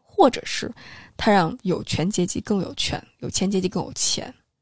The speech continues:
因为我们不用把矛头指向他们，我们只是把矛头指向彼此就好。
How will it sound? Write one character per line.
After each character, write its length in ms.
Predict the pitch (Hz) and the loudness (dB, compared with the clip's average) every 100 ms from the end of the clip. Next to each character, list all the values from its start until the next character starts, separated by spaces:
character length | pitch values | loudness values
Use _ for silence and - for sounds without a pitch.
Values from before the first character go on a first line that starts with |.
| _ - _ - | _ -20 _ 0
因 80 | |
为 80 | 214 | 4
我 140 | 220 175 | 6 6
们 160 | 165 | 2
不 140 | - 254 | 4 8
用 200 | 381 381 | 8 6
把 140 | 175 | 4
矛 220 | 175 160 | 6 6
头 240 | - 190 214 | 6 4 4
指 180 | - | 2
向 240 | - 208 226 | 0 -2 -2
他 160 | - | -4
们， 100 | - | 0
我 120 | 147 202 | 4 6
们 100 | 320 | 6
只 140 | - | 4
是 120 | 233 | 2
把 180 | 240 - | 2 4
矛 160 | 165 196 | 4 4
头 120 | 240 | 4
指 120 | 240 | 0
向 220 | - 196 202 | -2 -2 -2
彼 140 | 185 | 0
此 200 | 233 - | 0 0
就 140 | - - | -2 -8
好。 240 | - - | -10 -14